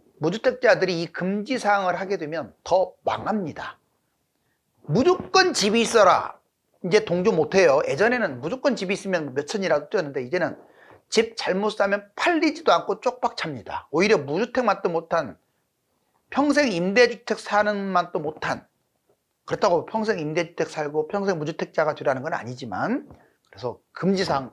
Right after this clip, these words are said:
특히 유념하세요. 먼저 내가 매수를 할 거냐, 자, 아니면 청약할 거냐.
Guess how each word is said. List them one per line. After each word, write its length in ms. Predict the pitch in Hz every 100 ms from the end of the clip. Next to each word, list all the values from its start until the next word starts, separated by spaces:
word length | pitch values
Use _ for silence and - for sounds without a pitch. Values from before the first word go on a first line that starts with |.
| _ -
특히 260 | - -
유념하세요. 500 | 117 139 117 95 - - - - - -
먼저 520 | 202 226 175 - - _ -
내가 280 | 175 196 180
매수를 420 | - 147 - 320
할 180 | 339 -
거냐, 600 | 247 175 147 180 160 - _ _ _ _ _ _ _ _ _ _ - - -
자, 420 | - 131 180 240 -
아니면 300 | - 165 143
청약할 360 | - 247 160 -
거냐. 260 | 101 80